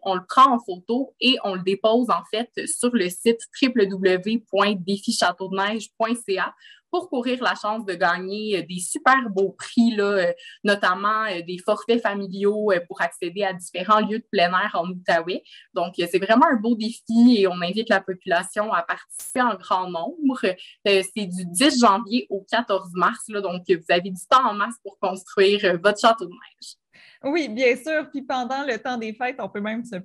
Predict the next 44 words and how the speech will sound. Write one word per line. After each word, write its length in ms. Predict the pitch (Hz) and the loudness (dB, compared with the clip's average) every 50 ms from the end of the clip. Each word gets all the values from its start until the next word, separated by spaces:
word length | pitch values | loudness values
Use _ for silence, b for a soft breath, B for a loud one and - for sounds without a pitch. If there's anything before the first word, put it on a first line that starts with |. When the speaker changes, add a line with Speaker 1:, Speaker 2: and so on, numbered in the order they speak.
| _ _ | _ _
Speaker 2:
pratiquer 600 | - - 208 208 - - _ - - - - _ _ - | -8 -8 -8 -8 -8 -18 _ -14 -14 -14 -14 _ _ -10
<laughs> 240 | 247 - - - - | -10 -8 -8 -2 0
à 120 | 240 214 | 0 0
faire 280 | 226 - 247 254 247 233 | 0 0 -2 -2 -2 -4
un 120 | 220 214 | -6 -6
château 380 | 226 - 254 226 233 233 208 208 | -6 -4 -4 -4 -4 -4 -6 -6
de 60 | 202 | -4
neige. 380 | 202 208 214 220 240 285 262 269 B B B 269 B | -4 -2 -2 -4 -4 -6 -8 -14 B B B -14 B
Peut-être 240 | - 233 220 214 220 | -4 -4 -4 -4 -4
que 320 | - 220 202 202 202 196 202 B B B 247 - | -4 -4 -2 0 0 -2 -2 B B B -8 -8
ce 100 | 220 196 | -6 -6
sera 180 | 214 220 196 | -4 -6 -6
pas 100 | - 220 | -4 -4
le 80 | 220 220 | -4 -2
moment 240 | 208 202 202 214 214 | -2 -2 -2 -2 -2
de, 180 | 208 202 190 | -2 -2 0
de 120 | 190 190 185 | 0 -2 -4
participer 640 | 185 - 185 - - _ _ _ _ _ - - 233 | -2 -4 -6 -6 -6 _ _ _ _ _ -8 -6 -4
au 140 | 233 214 196 | -2 -2 -2
défi, 420 | 185 190 196 196 - 240 311 339 | -2 -2 -4 -6 -6 -6 -6 -6
mais 160 | 285 208 185 196 | -6 -6 -6 -6
se 100 | - 185 | -8 -10
pratiquer, 460 | 185 - - 180 185 _ - 233 226 - | -10 -8 -10 -10 -10 _ -14 -12 -10 -8
ça 80 | 196 | -10
peut 160 | 185 - 196 | -8 -6 -6
être 280 | 196 185 185 185 175 175 | -4 -2 -2 -4 -4 -4
bien. 280 | 185 196 202 214 233 269 254 B B B B 180 | -4 -2 -2 -2 -2 -4 -8 B B B B 0
Euh, 380 | 185 190 185 185 185 185 190 185 | 2 2 4 4 4 4 2 0
peut-être 300 | 185 - 226 208 202 - | -2 -4 -6 -6 -4 -2
qu'on 140 | 196 202 | -4 -4
peut 160 | 196 196 208 202 | -2 -2 -2 -2
même 200 | 202 196 202 196 | -2 -2 -2 -2
offrir 420 | 190 190 - - 285 370 403 339 | -4 -4 -6 -6 -4 -4 -4 -4
des 120 | 277 226 | -6 -8
cadeaux 440 | - - 196 185 185 202 202 208 202 b b b b b | -6 -4 -2 -2 0 -2 -2 -4 -6 b b b b b
de 120 | 185 202 | -2 0
Noël 440 | 185 185 190 175 180 185 185 190 185 | 0 0 0 0 0 0 0 0 0
en 120 | 180 175 170 | -2 -2 -4
lien 300 | 175 175 180 180 180 175 | -4 -4 -4 -4 -4 -4
avec 220 | 175 170 175 - | -4 -4 -8 -8
ce 100 | - 196 | -6 -6
défi, 420 | 180 165 175 170 175 - - 190 | -6 -4 -6 -8 -10 -8 -10 -10
pourquoi 280 | 185 190 185 - 190 175 | -10 -10 -12 -10 -8 -8
pas ? 220 | - - 185 185 | -6 -6 -8 -8